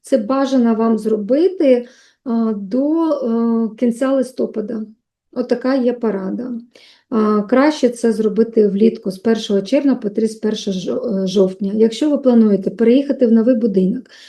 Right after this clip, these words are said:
переїхати в нове місце, переїхати в нову країну, а, зробіть це з, влітку, тобто з першого червня по тридцять перше жовтня. Але, звичайно, не в період кармічного коридору. Тобто будьте обережні.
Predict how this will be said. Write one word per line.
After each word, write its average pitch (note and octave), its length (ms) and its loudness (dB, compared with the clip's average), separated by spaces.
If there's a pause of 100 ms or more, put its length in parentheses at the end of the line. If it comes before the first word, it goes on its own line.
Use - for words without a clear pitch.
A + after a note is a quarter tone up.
(140)
переїхати B3+ 460 4
в A3 60 2
нове A#3 220 4
місце, A3 500 2 (320)
переїхати B3+ 380 2
в A3 60 0
нову A3+ 240 2
країну, G3+ 640 2 (420)
а, G3+ 360 -4
зробіть B3 500 0
це A3 320 0
з, - 380 -16 (360)
влітку, D#4+ 560 0
тобто - 260 -4
з - 60 -10
першого G#3 440 -2
червня C#4+ 480 2
по B3 300 -2
тридцять G3 300 -6
перше G3 320 -6
жовтня. F#3+ 540 -6 (340)
Але, B3 240 4
звичайно, A3 420 2
не F#3 100 2
в F3+ 100 -10
період G#3 320 2
кармічного F#3+ 560 -2
коридору. F#3 500 -6 (720)
Тобто - 260 0
будьте A3 340 2
обережні. F#3 760 0